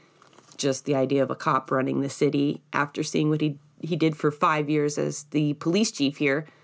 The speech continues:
Not a real serious campaign, though, at this point. I mean, he was very worrisome at the beginning, but now I think other frontrunners have hard, started to show, and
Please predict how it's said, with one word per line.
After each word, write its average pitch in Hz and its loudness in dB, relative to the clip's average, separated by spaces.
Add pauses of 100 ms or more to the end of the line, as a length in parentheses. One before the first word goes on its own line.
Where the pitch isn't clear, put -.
(340)
Not 220 2
a 381 2
real 180 4
serious 170 2
campaign, 151 2
though, 139 0
at 139 0
this 147 0
point. 139 0 (640)
I 160 0
mean, 185 4
he 190 4
was 180 2
very 240 4
worrisome 175 2
at 160 -2
the 170 2
beginning, 156 2
but 160 0
now 160 2
I 170 0
think - -4 (240)
other 160 4
frontrunners 160 0
have 160 -2
hard, 143 -2 (300)
started 156 0
to - -2
show, 156 2
and 147 0